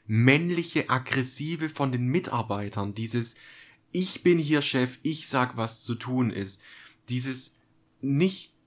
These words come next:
also dieses im Leben etwas geschafft haben und darauf hinaus aufbauen auf eine, auf eine dominantere Art, ist einfach was anderes, wenn du ein Arbeitsloser bist,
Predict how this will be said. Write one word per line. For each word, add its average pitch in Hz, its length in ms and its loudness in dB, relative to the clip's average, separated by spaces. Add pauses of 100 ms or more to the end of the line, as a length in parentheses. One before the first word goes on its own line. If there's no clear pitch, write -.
(140)
also 123 200 2
dieses 143 320 -6
im 127 220 2
Leben 160 380 2
etwas 127 460 -4
geschafft 139 640 -4
haben 117 260 0
und 113 240 -2
darauf 139 560 4
hinaus 123 480 -2
aufbauen 101 720 0
auf 98 160 -2
eine, 98 360 -2
auf - 200 -6
eine 101 160 -2
dominantere 101 800 -2
Art, 95 240 -4 (300)
ist 120 140 -4
einfach 123 280 0
was 110 200 -2
anderes, 147 460 -2
wenn 113 140 2
du 107 80 -2
ein 98 120 -6
Arbeitsloser 147 760 0
bist, 165 320 -6